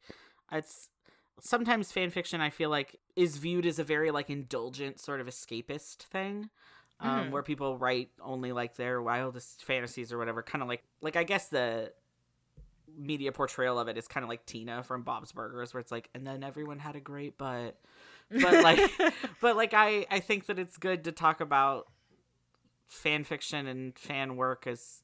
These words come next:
Speaker 1: sort of an outlet or a, um, a space to explore, like, trauma and more serious things and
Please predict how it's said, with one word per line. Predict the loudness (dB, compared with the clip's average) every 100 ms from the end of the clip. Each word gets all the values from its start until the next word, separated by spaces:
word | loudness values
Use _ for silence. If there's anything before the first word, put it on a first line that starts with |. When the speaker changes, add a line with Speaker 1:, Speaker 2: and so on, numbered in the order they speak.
| -14
Speaker 1:
sort | -6 -6
of | -4
an | -4
outlet | -2 -2 0 -2 -2
or | -6 -4
a, | -6 -6 -8 -8
um, | -8 -8 -12 -16 -18 _
a | -14
space | -6 -4 -4 -4
to | -4
explore, | -6 -8 -4 0 0 0
like, | -4 -8 _ _ _
trauma | 6 6 6 0
and | -2 -6 -8
more | -8 -10
serious | -8 -4 -2 -2 -4
things | -4 -4 -6 -10
and | -12 -12 -12